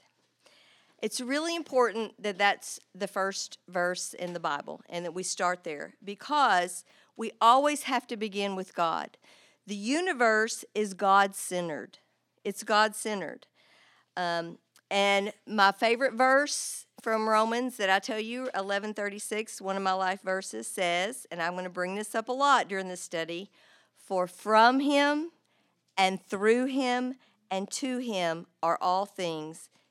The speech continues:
To him be the glory forever. Amen." It begins with him, it's through him, and it's for him. We have to always remember that because the problem is in our, our natural selves, we look at everything with a man-centered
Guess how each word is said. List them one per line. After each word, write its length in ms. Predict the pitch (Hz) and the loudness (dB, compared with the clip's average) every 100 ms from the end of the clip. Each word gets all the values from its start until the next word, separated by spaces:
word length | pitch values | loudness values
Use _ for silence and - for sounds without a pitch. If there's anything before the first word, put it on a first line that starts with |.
| - | -14
To 120 | - | -10
him 280 | 185 202 202 | -4 -2 -2
be 120 | 196 | -4
the 120 | 190 190 | -6 -6
glory 380 | 180 180 180 | -4 -2 -2
forever. 560 | 175 175 - 165 160 156 | -2 -6 -4 -4 -6 -8
Amen." 500 | 156 156 147 143 - _ _ _ _ _ _ | -8 -8 -10 -12 -18 _ _ _ _ _ _
It 140 | - 160 | -18 -12
begins 400 | 165 220 269 277 | 0 2 2 2
with 220 | 302 302 | 2 4
him, 260 | 302 302 285 - | 4 4 -2 -10
it's 220 | 180 - | -10 -8
through 320 | 247 254 254 | -2 0 2
him, 280 | 254 247 240 - | 0 -2 -2 -4
and 140 | 190 | -4
it's 180 | - - | -6 -10
for 220 | 180 165 | -8 -8
him. 400 | 185 139 165 196 _ | -8 -12 -14 -20 _
We 100 | 208 | -10
have 160 | 196 202 | -8 -6
to 100 | - | -2
always 400 | - 226 269 269 | 4 4 4 0
remember 400 | 254 240 240 226 | -4 -2 -4 -4
that 320 | 180 151 160 _ - - - | -4 -4 -6 _ -20 -20 -16
because 300 | 226 247 220 | -4 -4 -4
the 80 | 247 | -6
problem 500 | 277 302 359 311 220 | 2 2 4 2 0
is 420 | 190 185 190 - _ _ - | 2 0 0 -8 _ _ -8
in 120 | 220 | -2
our, 340 | 226 226 220 - _ | 4 4 4 -2 _
our 140 | 214 208 | 2 4
natural 640 | 220 247 320 - 311 254 | 4 4 4 0 -2 -2
selves, 720 | - 240 202 156 156 165 - _ _ _ _ | -2 2 4 4 0 -10 -20 _ _ _ _
we 580 | - 202 254 285 302 311 - _ _ _ | -14 -8 -4 -4 -4 -4 -10 _ _ _
look 260 | 214 233 240 | -6 -6 -4
at 80 | 226 | -6
everything 640 | 208 202 196 190 180 180 | -6 -6 -6 -4 -2 -2
with 160 | 170 170 | -4 -6
a 40 | |
man-centered 800 | 170 170 165 165 - 165 156 156 | -6 -6 -6 -6 -8 -8 -8 -10